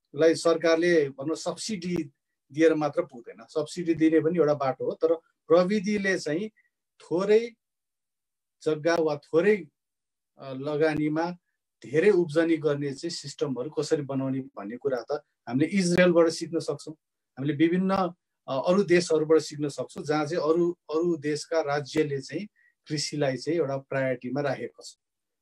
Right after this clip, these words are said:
होइन, अमेरिकामै तपाईँले हेर्नुभयो भने पाँच पर्सेन्ट भन्दा कम मान्छेले कृषि गरेर अमेरिकाले मात्र होइन, संसारभरि उसले,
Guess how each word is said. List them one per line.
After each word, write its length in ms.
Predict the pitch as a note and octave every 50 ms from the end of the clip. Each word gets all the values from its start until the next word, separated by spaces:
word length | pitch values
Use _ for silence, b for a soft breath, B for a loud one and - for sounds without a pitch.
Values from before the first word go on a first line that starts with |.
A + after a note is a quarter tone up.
| _ -
होइन, 100 | B2 B2+
अमेरिकामै 600 | C3+ D3+ D#3+ E3+ E3 F3 - D#3+ D3+ D#3 F3+ F3+
तपाईँले 340 | F3 D#3 D3 D3+ D3+ D3
हेर्नुभयो 380 | C#3 C3+ C3+ C3+ C#3 C3+ C3 B2+
भने 100 | B2+ D#3
पाँच 300 | - - D3 D3+ D#3 D3
पर्सेन्ट 360 | - D3 C#3 - - D#3 C3+
भन्दा 220 | A2+ A2+ A#2+ C#3 C3+
कम 300 | C3+ C3+ C3+ C#3 D3 - _ _ _ _ _ _ _ _ _ _
मान्छेले 420 | C3+ C#3+ D3 C#3+ - D3+ C#3+ D3+ E3
कृषि 380 | E3+ - D3+ D3 D3 - E3
गरेर 380 | D3 C3 C#3 C3 B2 B2 A#2+ A#2+ D#3+ G#3 - - _ -
अमेरिकाले 600 | D3 C#3+ D3 D#3 D3+ D#3 D3+ D3+ D#3+ D#3 D3 D3
मात्र 280 | D3 D3 C#3+ C#3+ - D3
होइन, 220 | C3+ B2 B2+ -
संसारभरि 720 | - - D3+ C#3+ C#3 - - F#3 F#3 E3+ C#3+ B2+ B2 E3 F3
उसले, 260 | D3 C3+ C3 B2